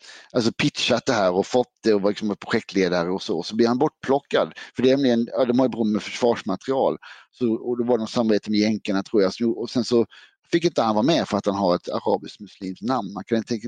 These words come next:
inte, man kan helt enkelt inte ha en sån person som leder det här då hemliga projektet. Och det här, han blir ju, han blir så förnedrad. För det var ju hans projekt, det var han som har gjort alltihopa.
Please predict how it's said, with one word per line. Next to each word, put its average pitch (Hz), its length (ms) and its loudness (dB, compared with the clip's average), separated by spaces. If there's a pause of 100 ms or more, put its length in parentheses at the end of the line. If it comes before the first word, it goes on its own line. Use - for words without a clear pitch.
(300)
inte, 123 220 -6 (260)
man 123 100 -6
kan 139 100 0
helt 131 180 0
enkelt 120 140 -2
inte 117 180 2
ha 139 380 2
en 92 120 -4
sån 78 300 -4
person 82 480 -8 (400)
som 104 200 -2
leder 127 340 2
det 117 100 0
här 69 200 0
då 80 140 -4
hemliga 85 440 -6
projektet. - 400 -14 (720)
Och 117 100 4
det 113 80 4
här, 110 220 2 (840)
han 117 140 0
blir 131 140 2
ju, 110 400 6
han 117 160 -2
blir 131 200 4
så 175 280 2
förnedrad. 135 760 0 (460)
För 131 60 0
det 131 60 4
var 139 100 4
ju 139 60 2
hans 143 360 0
projekt, - 520 -4
det 101 60 -12
var 107 100 0
han 143 200 0
som - 120 -10
har 127 80 0
gjort 151 300 -6
alltihopa. 87 600 -2